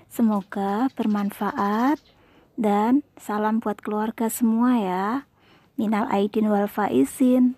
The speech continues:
mohon maaf lahir dan batin. Jangan lupa satu lagi, komen, like, share,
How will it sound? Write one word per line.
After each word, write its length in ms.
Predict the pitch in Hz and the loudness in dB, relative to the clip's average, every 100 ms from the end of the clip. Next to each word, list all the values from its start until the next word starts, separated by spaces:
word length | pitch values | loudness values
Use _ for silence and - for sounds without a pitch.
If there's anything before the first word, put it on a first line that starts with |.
| - | -4
mohon 380 | 220 202 202 | -4 -2 -2
maaf 500 | 196 - 196 240 - - | -4 -6 -4 -4 -6 -8
lahir 320 | 214 202 226 | -6 -2 -4
dan 240 | - 226 214 | -2 -2 0
batin. 720 | 247 277 - 247 247 247 254 _ _ _ _ _ _ _ _ _ _ _ _ - | 0 -2 -2 0 2 2 2 _ _ _ _ _ _ _ _ _ _ _ _ -6
Jangan 320 | 202 185 202 | -4 -2 -2
lupa 480 | 202 - 220 320 - - _ _ _ _ _ _ _ _ _ _ _ _ _ | -4 -4 -2 -2 -4 -16 _ _ _ _ _ _ _ _ _ _ _ _ _
satu 400 | - 180 - 208 | -16 -14 -6 -2
lagi, 500 | 233 349 - 294 311 - _ _ _ _ _ _ _ _ _ _ _ - | 0 0 0 -2 -2 -12 _ _ _ _ _ _ _ _ _ _ _ -2
komen, 560 | 196 190 196 220 330 - _ _ _ _ _ _ _ _ _ _ - - | 0 0 0 2 2 0 _ _ _ _ _ _ _ _ _ _ -20 -6
like, 480 | 220 233 233 233 - _ _ _ _ _ _ _ _ _ - | 0 2 2 0 -4 _ _ _ _ _ _ _ _ _ -10
share, 560 | - 226 220 220 269 | -2 2 2 0 -2